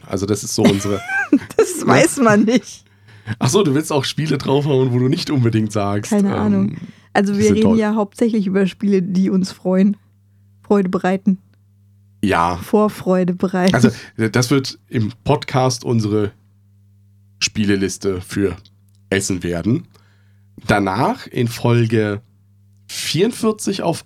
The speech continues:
Speaker 1: alle Fälle. Ich teffe, äh, ich teffe, ich tippe mal noch auf Folge fünfundvierzig.
Speaker 2: Der geneigte Hörer weiß, dann ist wieder, äh, Oktober,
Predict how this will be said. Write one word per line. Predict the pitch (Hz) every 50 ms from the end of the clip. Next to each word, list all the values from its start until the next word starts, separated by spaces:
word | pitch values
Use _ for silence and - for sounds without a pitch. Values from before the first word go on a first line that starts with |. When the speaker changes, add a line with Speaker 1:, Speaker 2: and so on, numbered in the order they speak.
| _ -
Speaker 1:
alle | 104 110 135 175 202
Fälle. | 196 - - - 92 92 95 98
Ich | - - 131 - - -
teffe, | - - 143 - - 165 - - -
äh, | - 139 131 127 117 135
ich | 156 127 -
teffe, | - 139 147 - 123 127 120 - - - - - - - -
ich | 139 135 - - -
tippe | - - 220 214 196
mal | 156 131 120 117 123 131 139
noch | 139 143 143 - -
auf | - 135 123 120
Folge | - - - 123 120 117 117 113 117 110 110 110 113 - -
fünfundvierzig. | - - - - - 170 220 196 135 113 104 - - - - - 104 104 110 117 - - - - 143 - 262 - - - _ _
Speaker 2:
Der | - 190 202 196 185
geneigte | 196 190 190 190 185 180 190 - - - 226 214
Hörer | 196 233 220 220 214 240 240 226
weiß, | 220 220 214 226 277 - - -
dann | - 240 208
ist | - 185 190 - - - -
wieder, | 214 202 180 196 185 190 92 - - -
äh, | 196 196 -
Oktober, | 190 - - - - - - 208 190 175 175 196 208 277